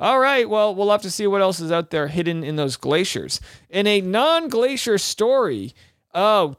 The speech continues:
ki-, a teen heartthrob, Melissa Joan Hart. I don't know if you were like me and grew up in the nineties. Sabrina the Teenage Witch was quite the show. Remember that show? Oh, the magic tricks they could do on T V back in the day.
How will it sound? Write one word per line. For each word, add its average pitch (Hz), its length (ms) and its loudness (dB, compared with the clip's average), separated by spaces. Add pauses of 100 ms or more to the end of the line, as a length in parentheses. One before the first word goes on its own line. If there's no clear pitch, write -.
(140)
ki-, - 240 -4 (160)
a 170 140 4
teen 311 480 0
heartthrob, 165 880 2
Melissa 202 440 0
Joan 180 300 2
Hart. 156 260 2 (300)
I 156 140 6
don't 214 100 4
know 190 160 6
if 165 100 0
you 208 120 0
were 247 80 4
like 233 200 2
me 196 220 0
and 165 100 -2
grew 180 200 4
up - 80 -4
in 175 80 0
the 160 80 0
nineties. 143 580 0 (220)
Sabrina 214 500 2
the 208 100 4
Teenage 185 480 2
Witch 160 360 2
was 160 480 2
quite 233 680 2
the 190 180 0
show. 208 540 2 (280)
Remember 180 340 2
that 180 240 4
show? 190 360 4
Oh, 233 300 4
the 185 140 4
magic 196 480 0
tricks 175 320 0
they 170 120 2
could 160 200 -2
do 165 240 4
on 143 160 2
T 165 160 2
V 165 160 2
back 135 260 0
in 143 60 -4
the 139 80 -4
day. 160 180 2